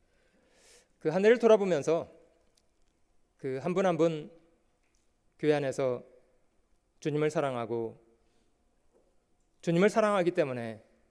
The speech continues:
교회를 위해서 봉사하고 수고하고 애쓰고 이런 수고들이 있어서 오늘날에 우리가 있다고 생각됩니다. 진심으로 감사드리고요. 또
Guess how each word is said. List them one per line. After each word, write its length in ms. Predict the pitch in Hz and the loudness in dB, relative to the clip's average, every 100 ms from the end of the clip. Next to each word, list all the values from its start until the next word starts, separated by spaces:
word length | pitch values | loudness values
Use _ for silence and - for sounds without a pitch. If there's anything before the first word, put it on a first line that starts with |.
| _ _ _ _ _ - | _ _ _ _ _ -2
교회를 300 | 143 151 151 | 0 2 0
위해서 200 | 127 117 | -4 -6
봉사하고 800 | 127 120 127 113 110 110 113 117 | -10 -8 -6 -6 -8 -8 -10 -12
수고하고 840 | - 139 127 110 104 104 104 - | -12 -8 -6 -6 -10 -14 -16 -12
애쓰고 640 | 135 - - 139 120 110 - _ _ _ _ _ _ _ _ | -10 -10 -8 -8 -6 -8 -12 _ _ _ _ _ _ _ _
이런 220 | - 170 202 | 0 2 2
수고들이 560 | 202 185 175 190 196 | 0 2 2 0 0
있어서 580 | 170 147 143 151 185 98 _ _ _ _ _ _ _ _ _ _ _ _ _ - - | -4 -2 -2 -2 -6 -8 _ _ _ _ _ _ _ _ _ _ _ _ _ -20 -4
오늘날에 480 | 156 170 190 170 170 | 0 2 2 2 2
우리가 240 | 143 151 | 2 0
있다고 1120 | 127 - 120 113 143 _ _ _ _ _ - | -2 -4 -6 -8 -16 _ _ _ _ _ -20
생각됩니다. 1000 | 120 139 120 - _ _ 120 113 113 95 - _ _ _ _ _ _ _ _ _ _ _ _ _ _ _ _ _ - | -18 -10 -10 -10 _ _ -16 -14 -14 -16 -18 _ _ _ _ _ _ _ _ _ _ _ _ _ _ _ _ _ -10
진심으로 380 | 156 156 170 | -6 -4 -2
감사드리고요. 1000 | 170 139 139 135 131 - 131 117 120 170 - _ _ _ _ _ _ _ | -4 -6 -6 -6 -6 -8 -6 -4 -6 -8 -14 _ _ _ _ _ _ _
또 480 | - 135 131 127 127 | -8 -6 -6 -8 -12